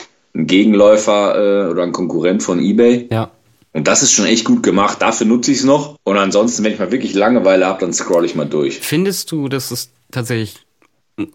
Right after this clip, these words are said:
Speaker 2: <laughs> gutes Thema, findest du das befriedigend, das zu tun, durch Facebook zu scrollen? Also wenn du tatsächlich mal überlegst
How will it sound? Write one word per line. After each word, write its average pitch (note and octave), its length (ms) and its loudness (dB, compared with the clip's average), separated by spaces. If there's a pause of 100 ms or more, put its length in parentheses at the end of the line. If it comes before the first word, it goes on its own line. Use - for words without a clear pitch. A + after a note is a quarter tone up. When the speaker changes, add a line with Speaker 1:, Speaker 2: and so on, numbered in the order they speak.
(240)
Speaker 2:
<laughs> - 280 -10
gutes - 320 -8
Thema, A2+ 340 -4
findest C#3+ 520 -4
du A#2+ 60 -2
das A2+ 180 -6
befriedigend, B2+ 720 -4
das - 180 -8
zu G#2 100 -6
tun, B2 340 -6 (460)
durch A2+ 180 -6
Facebook - 440 -8
zu C3+ 100 -6
scrollen? B2+ 540 -4 (840)
Also A2 320 -2
wenn G#2+ 160 -2
du G#2+ 180 -4
tatsächlich C#3 460 -6
mal A#2+ 140 -2
überlegst A#2 580 -2